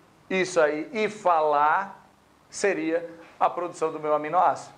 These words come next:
Deu pra entender? Então, quando eu tenho lá o código e a expressão dele é o aminoácido, isso realiza, ah, o processo chamado de síntese de proteína. Daí a necessidade do meu código genético.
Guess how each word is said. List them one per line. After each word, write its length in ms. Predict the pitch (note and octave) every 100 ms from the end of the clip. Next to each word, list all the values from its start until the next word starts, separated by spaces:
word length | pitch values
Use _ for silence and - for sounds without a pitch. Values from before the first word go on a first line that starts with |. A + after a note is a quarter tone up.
| - _
Deu 180 | D3+ A3+
pra 100 | A3
entender? 560 | E3 E3+ F#3+ - - -
Então, 300 | F3+ F3+ G#3+
quando 240 | G#3+ C4
eu 100 | C#4
tenho 260 | B3+ A#3+ G#3+
lá 380 | F#3+ C#3+ A#2 -
o 120 | F#3
código 500 | F#3 F3 D3+ B2+ - - _ _
e 160 | G#3 G#3+
a 100 | G3
expressão 600 | G3 - F3+ F3 F3 D#3+
dele 240 | D3 B2+
é 40 |
o 40 | C#3
aminoácido, 580 | D3 D#3+ D3+ F3 F3 F#3
isso 160 | -
realiza, 1040 | E3+ F3+ F#3+ D#3 E3 E3+ E3 C#3+ F#3 G#3 A#3 - - - -
ah, 140 | E3 E3
o 100 | E3
processo 640 | F#3 E3+ E3+ D#3+ E3 E3
chamado 380 | E3+ D#3+ D#3 D#3
de 240 | D3 F3+ - -
síntese 580 | - - G#3+ G3+ G#3+ F#3+
de 80 | F#3+
proteína. 600 | F#3 F#3 G#3+ E3+ D#3 - - - -
Daí 400 | C3 E3 D#3+ F3
a 40 |
necessidade 720 | F#3+ F#3+ F#3 F3+ - D3+ D#3 D#3
do 80 |
meu 140 | F3 F3
código 460 | - C#3 C#3 C#3
genético. 480 | C3+ E3+ - C3 -